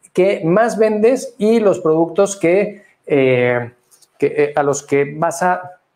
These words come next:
vas a promocionar, ¿ok? Si tienes mil productos, probablemente no vas a hacer esto para los mil productos, pero sí los, lo vas a hacer para cincuenta, tus cincuenta productos base, los que más vendes.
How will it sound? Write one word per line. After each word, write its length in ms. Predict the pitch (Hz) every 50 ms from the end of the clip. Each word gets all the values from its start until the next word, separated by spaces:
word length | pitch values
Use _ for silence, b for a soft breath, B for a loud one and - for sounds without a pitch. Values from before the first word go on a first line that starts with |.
| _
vas 340 | 185 170 151 156 170 160 -
a 100 | 175 -
promocionar, 600 | 135 135 127 131 113 - - 131 123 135 123 - - - - _ _ _ -
¿ok? 160 | 120 - - 214 254 - -
Si 120 | - 151
tienes 420 | 139 190 185 185 175 - - - 143
mil 260 | 165 208 247 247 -
productos, 500 | - 185 196 208 196 185 - 226 226 226
probablemente 580 | - 180 175 185 196 190 180 175 170 170 175 151
no 100 | 156 156
vas 200 | 160 151 - -
a 20 |
hacer 360 | - - 147 139 156 - - -
esto 340 | 165 151 151 - - 147 143
para 140 | 120 117 113
los 160 | 120 120 120
mil 160 | 143 156 156
productos, 480 | 190 196 233 277 262 269 - 285 247 -
pero 200 | - 190 185 180
sí 160 | 185 208 214
los, 160 | 220 220 196
lo 220 | 208 175 175 196
vas 120 | 208 202 214
a 40 | 202
hacer 220 | 185 214 208 214
para 160 | 208 185 156
cincuenta, 600 | - 165 165 165 165 202 208 190 175 151 147 139 -
tus 140 | 139 131
cincuenta 680 | 143 139 139 135 - 202 208 208 196 190 214 214 208 B B B B B B
productos 540 | - 160 160 170 180 160 - 175 151 143 139
base, 280 | 147 151 143 - 170 156
los 200 | 135 123 - -
que 80 | 131
más 260 | 131 135 143 139 123
vendes. 420 | 127 123 110 104 - - - -